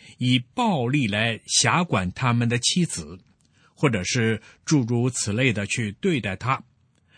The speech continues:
我个人呢，是完全反对这样的圣经诠释。或者有些女人，她们自己解释圣经的意思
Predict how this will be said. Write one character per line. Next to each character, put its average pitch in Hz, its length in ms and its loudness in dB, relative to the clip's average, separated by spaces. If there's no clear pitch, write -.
我 123 180 2
个 220 300 2
人 117 220 0
呢， 139 100 0
是 123 140 -2
完 120 240 0
全 151 240 4
反 87 340 -2
对 202 300 0
这 139 120 -2
样 107 200 2
的 101 240 -4
圣 113 400 2
经 131 260 0
诠 90 280 -8
释。 - 220 -6
或 247 180 6
者 156 140 8
有 110 280 4
些 180 220 6
女 127 260 6
人， 120 300 0
她 143 100 -2
们 131 220 2
自 165 180 0
己 110 440 -2
解 98 300 -2
释 127 320 0
圣 120 260 2
经 131 180 0
的 135 100 2
意 147 180 2
思 123 240 -4